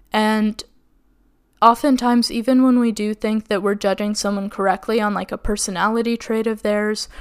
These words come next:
or maybe, like, a fact of their life, like, oh, maybe, um, X person is very smart,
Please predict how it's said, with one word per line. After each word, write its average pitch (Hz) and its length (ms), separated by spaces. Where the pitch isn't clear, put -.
or 208 80
maybe, 208 340
like, 190 300
a 208 80
fact 208 360
of 202 140
their 196 160
life, 196 320
like, 208 260
oh, 220 260
maybe, 214 520
um, - 320
X 233 360
person 214 840
is 202 360
very 226 320
smart, - 680